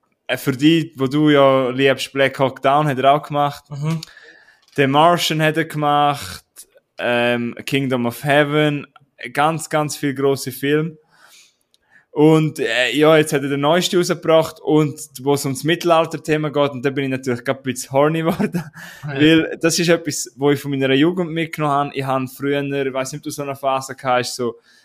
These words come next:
Speaker 1: fünfzehn, sechzehn, siebzehn, ich habe Mittelalterfilme über alles geliebt.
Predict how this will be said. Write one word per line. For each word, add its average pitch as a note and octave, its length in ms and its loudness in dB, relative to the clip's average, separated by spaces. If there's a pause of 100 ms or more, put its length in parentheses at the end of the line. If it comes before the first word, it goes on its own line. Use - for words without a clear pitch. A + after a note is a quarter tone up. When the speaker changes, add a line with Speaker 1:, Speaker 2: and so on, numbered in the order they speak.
(100)
Speaker 1:
fünfzehn, E3+ 480 -2
sechzehn, D#3 480 -4
siebzehn, D#3 500 -6
ich D3 100 -4
habe C#3 240 -4 (260)
Mittelalterfilme C3+ 920 -2
über A#2+ 120 -6
alles B2 340 -2
geliebt. A#2+ 400 -8